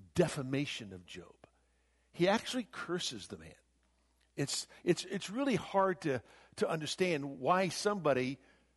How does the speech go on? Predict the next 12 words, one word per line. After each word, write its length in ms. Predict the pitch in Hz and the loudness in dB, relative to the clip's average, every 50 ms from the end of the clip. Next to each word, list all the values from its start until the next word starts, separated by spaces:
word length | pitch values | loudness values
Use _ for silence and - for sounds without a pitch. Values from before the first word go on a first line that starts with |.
| _ _ _ _ _ _ _ _ - | _ _ _ _ _ _ _ _ -2
would 100 | 151 147 | 0 2
want 220 | 147 147 185 190 165 | 4 6 6 6 6
a 40 | |
friend 400 | - - - - - 220 214 180 | 4 0 -2 0 2 2 2 2
like 240 | 147 120 107 - - | 2 0 0 -2 -4
this. 500 | - 95 - - - - - - - - - _ _ _ _ _ _ _ _ - | -8 -10 -10 -8 -8 -6 -6 -6 -6 -10 -14 _ _ _ _ _ _ _ _ -2
But 160 | 131 131 - - - _ - | 0 0 0 -4 -10 _ -8
these 260 | 131 147 185 190 - 214 | -4 -2 0 2 4 6
are 120 | 202 202 | 6 6
his 120 | 214 208 | 6 4
friends, 600 | - - 240 233 - - - - - - - - - _ _ - | 2 0 -2 0 -2 -2 -6 -8 -12 -12 -12 -14 -16 _ _ -18
okay? 340 | 104 - - 127 160 202 233 | -6 2 4 4 4 4 2